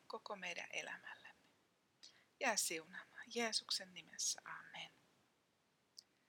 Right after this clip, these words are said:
Joo, tää paasto ihan kivasti etenee. Alkaa olemaan niinku, ale-, aletaan kolkuttelemaan sitä kärsimysviikkoa, eli paasto siinä mielessä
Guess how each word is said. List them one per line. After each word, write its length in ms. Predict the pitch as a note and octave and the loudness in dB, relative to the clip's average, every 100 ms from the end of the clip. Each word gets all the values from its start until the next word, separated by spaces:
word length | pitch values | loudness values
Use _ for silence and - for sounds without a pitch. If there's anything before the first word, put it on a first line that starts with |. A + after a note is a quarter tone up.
| _ _ _ _ _ - - | _ _ _ _ _ -12 0
Joo, 300 | A3+ F4 E3+ | 6 8 8
tää 160 | E3 F#3 | 8 6
paasto 460 | - C#4 A#3 - | 10 12 12 8
ihan 340 | - G#3 F#3+ F3 | 4 2 0 0
kivasti 440 | - A#3 G3 - - | 4 8 8 6 6
etenee. 560 | C4 C4 B3+ F#3 F3 F3+ - - - - - - | 6 10 8 8 4 2 -10 -16 -14 -14 -14 -2
Alkaa 360 | - G3+ - F3+ | 2 4 8 8
olemaan 380 | F#3 F3+ F3 E3+ | 8 6 4 2
niinku, 300 | E3 - F3 - - _ _ - - _ _ - | 0 -10 -14 -20 -20 _ _ -20 -20 _ _ 6
ale-, 320 | G3 G3+ F#3+ | 10 10 10
aletaan 400 | G#3 G#3+ G#3 F3+ - - - - - - | 8 8 8 4 2 -6 -4 -4 -6 -6
kolkuttelemaan 800 | - C4+ F#3 G#3 - F#3+ F3+ E3+ E3+ | 10 12 12 6 6 6 6 4 2
sitä 320 | F#3 - E3+ - - - - - _ _ _ - | 2 0 0 -4 -20 -20 -20 -20 _ _ _ 4
kärsimysviikkoa, 1300 | A#3 A#3 A3 F#3 E3+ - A#3 A#3 G#3 - - E3+ D#3+ | 6 6 4 2 0 2 4 4 2 -4 0 2 2
eli 140 | E3+ | -2
paasto 460 | - F#3+ F3+ - E3 | 0 2 2 2 2
siinä 280 | G3 F3+ | 2 -2
mielessä 420 | D#3 D3 D#3 - | -6 -4 2 2